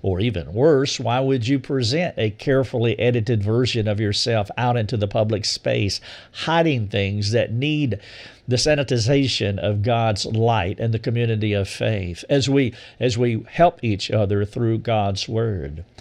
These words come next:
What hinders you from making your local church a genuine sanctification hospital?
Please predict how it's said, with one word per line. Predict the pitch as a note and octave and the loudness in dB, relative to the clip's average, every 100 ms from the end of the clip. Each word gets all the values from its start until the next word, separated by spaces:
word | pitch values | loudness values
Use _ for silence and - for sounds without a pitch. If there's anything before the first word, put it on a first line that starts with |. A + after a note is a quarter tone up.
| - - _ | -20 -20 _
What | D#3 D3+ | 0 0
hinders | F3 G3 G3+ F3 A#2 G2 | 2 0 2 2 2 0
you | G2 G#2 | 0 -2
from | A2+ B2+ A#2 | -2 -2 0
making | B2 C3 B2 A#2 | 0 0 -2 0
your | A#2+ D#3+ | 0 2
local | D#3 D3 E3+ D3+ | 2 0 0 -2
church | - - F#2+ A#2 - | -2 -2 -2 -4 -2
a | A2 | 0
genuine | G2+ A2 C3+ D3 D#3 D3+ D#3 D#3+ - - | 0 0 0 0 -2 -2 -2 -4 -10 -6
sanctification | - - F3 A2 C#3+ - C#3+ - A2 A2 - A#2 | -2 0 0 -2 -4 -2 -2 0 2 2 0 -2
hospital? | G#2+ - G2+ G2+ - - G2+ F2 D2 C2+ | -2 -4 -2 0 -2 -2 -4 -4 -6 -10